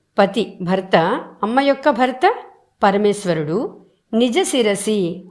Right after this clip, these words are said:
ఆయన యొక్క తలపైన, నిధేయాభ్యాం fit to be placed అంటున్నారు, ఉంచుకోవడానికి.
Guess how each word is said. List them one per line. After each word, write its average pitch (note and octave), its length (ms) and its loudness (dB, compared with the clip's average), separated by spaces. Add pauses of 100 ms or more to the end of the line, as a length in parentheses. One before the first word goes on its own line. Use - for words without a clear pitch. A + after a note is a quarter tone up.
ఆయన G3 300 2
యొక్క G3 340 -2
తలపైన, G3 960 0 (440)
నిధేయాభ్యాం A3+ 1300 0 (720)
fit D#4+ 100 2 (120)
to C#4 120 2
be C#4+ 120 -2
placed A3 460 2
అంటున్నారు, F#3+ 460 0
ఉంచుకోవడానికి. G3 1080 0